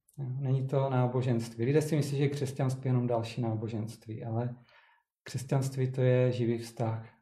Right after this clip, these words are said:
s živým Bohem. Je to vztah s Ježíšem, který můžeme prožívat každý den, pokud mu otevřeme své srdce, pokud ho pozveme do svého života. Náboženství říká,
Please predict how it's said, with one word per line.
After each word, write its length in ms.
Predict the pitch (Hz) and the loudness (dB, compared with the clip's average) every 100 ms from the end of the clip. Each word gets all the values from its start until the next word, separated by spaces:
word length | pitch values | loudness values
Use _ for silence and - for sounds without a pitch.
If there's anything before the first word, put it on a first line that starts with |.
| - | -10
s 80 | 107 | -8
živým 500 | 110 110 113 110 110 | -2 0 0 -2 -2
Bohem. 400 | 104 101 110 117 - _ _ _ _ _ _ _ 139 | -4 -4 -8 -10 -14 _ _ _ _ _ _ _ 0
Je 80 | |
to 80 | 160 | 0
vztah 300 | - - 143 | 2 4 4
s 40 | 127 | 6
Ježíšem, 720 | 123 120 117 - 127 127 131 | 4 4 -2 0 2 2 0
který 600 | - 120 117 117 120 135 | -2 0 2 2 -2 -2
můžeme 420 | 117 113 113 117 | -2 0 0 0
prožívat 560 | - 110 113 110 113 | -2 -4 -2 -2 -2
každý 440 | - 113 104 110 107 | -4 -4 -4 -6 -6
den, 300 | 107 107 107 | -4 -4 -4
pokud 460 | 113 - 113 110 120 | -8 -6 -8 -8 -4
mu 180 | 113 117 | -2 -4
otevřeme 480 | 113 110 113 107 | -4 -4 -2 -4
své 220 | 110 - 113 | -6 -8 -8
srdce, 360 | 117 113 113 | -8 -10 -12
pokud 280 | - 107 110 | -10 -8 -4
ho 120 | 113 | -4
pozveme 400 | 113 107 110 110 | -4 -4 -2 -2
do 80 | 107 | -4
svého 320 | - 117 113 | -6 -4 -2
života. 560 | 113 104 107 - - - _ _ _ _ _ _ _ _ _ _ _ _ _ - | -2 -4 -6 -8 -12 -14 _ _ _ _ _ _ _ _ _ _ _ _ _ 0
Náboženství 640 | 123 131 143 151 - 156 | 4 4 4 2 2 0
říká, 680 | 143 139 - 143 143 143 | 0 -2 2 4 4 0